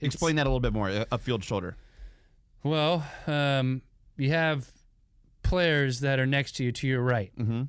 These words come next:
Speaker 2: And the only th-, way this thing can go bad is if you let the quarterback turn and go backwards around you and break your little contain that you had. So if you go to his upfield shoulder, which was his back left shoulder,
Speaker 1: Yes.
Speaker 2: which was facing towards their own end zone, and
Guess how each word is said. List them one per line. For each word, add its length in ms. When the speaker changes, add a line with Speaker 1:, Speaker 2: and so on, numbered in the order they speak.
Speaker 2:
And 460
the 80
only 280
th-, 220
way 240
this 240
thing 200
can 100
go 160
bad 320
is 100
if 80
you 140
let 180
the 80
quarterback 440
turn 560
and 120
go 140
backwards 540
around 400
you 280
and 120
break 240
your 120
little 200
contain 320
that 140
you 80
had. 220
So 280
if 100
you 120
go 260
to 160
his 180
upfield 360
shoulder, 240
which 120
was 100
his 100
back 320
left 240
shoulder, 460
Speaker 1:
Yes. 320
Speaker 2:
which 80
was 140
facing 360
towards 340
their 160
own 180
end 180
zone, 240
and 180